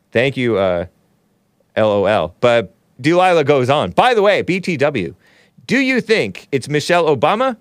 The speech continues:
or Kamala Harris going to be our next president?" Oof, I responded. "Did you know that if you give a super chat on Buy Me a Coffee or Ko-fi, either of those places, I can respond?" As long as I'm logged in.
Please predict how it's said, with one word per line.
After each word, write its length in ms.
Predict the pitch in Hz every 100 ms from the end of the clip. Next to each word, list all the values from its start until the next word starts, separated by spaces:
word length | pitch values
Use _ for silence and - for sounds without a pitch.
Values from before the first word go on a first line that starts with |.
| _ _
or 140 | 208 147
Kamala 440 | - 180 160 139
Harris 460 | 196 143 98 - - -
going 260 | 143 185 175
to 80 |
be 160 | 156 165
our 240 | 156 175
next 320 | 165 170 170 -
president?" 600 | 233 294 160 104 - _ _ _ _ _ _ 320
Oof, 560 | 359 196 - - - _ _ -
I 200 | 101 104
responded. 800 | 110 92 - - 113 87 73 - _ _ _
"Did 140 | - 254
you 80 | 302
know 380 | 294 226 185
that 240 | 175 175 175
if 120 | 165
you 140 | 196
give 160 | 196 208
a 80 | 180
super 300 | - 294 156
chat 340 | - 123 123 123
on 460 | 127 120 110 101 - -
Buy 200 | 175 175
Me 100 | 160
a 80 |
Coffee 580 | 117 - 165 175 95 101 -
or 180 | 123 110
Ko-fi, 640 | - 190 - 92 85 110 _ _ _
either 280 | 139 143 120
of 100 | 101
those 300 | 90 90 104
places, 580 | - 87 80 101 127 - _ _ _ _ _
I 160 | - 156
can 120 | 190
respond?" 600 | 180 160 - 262 131 - _ _ _ _ _ _ _ _ _ _ _ _ _ _ _ _ _ _ -
As 40 |
long 100 | 110
as 80 | 104
I'm 160 | 95 85
logged 320 | 98 92 85
in. 220 | 98 78